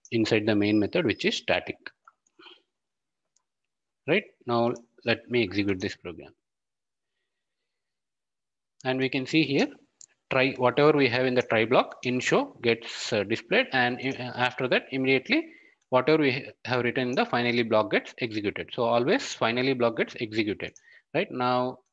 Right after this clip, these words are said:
let's make it, uh,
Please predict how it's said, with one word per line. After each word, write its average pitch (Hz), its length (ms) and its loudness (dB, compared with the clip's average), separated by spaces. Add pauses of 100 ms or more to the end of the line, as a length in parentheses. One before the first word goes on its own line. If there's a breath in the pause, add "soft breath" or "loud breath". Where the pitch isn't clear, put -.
(360)
let's 135 260 -4
make 117 260 -2
it, 110 100 -4 (1800)
uh, 110 300 -8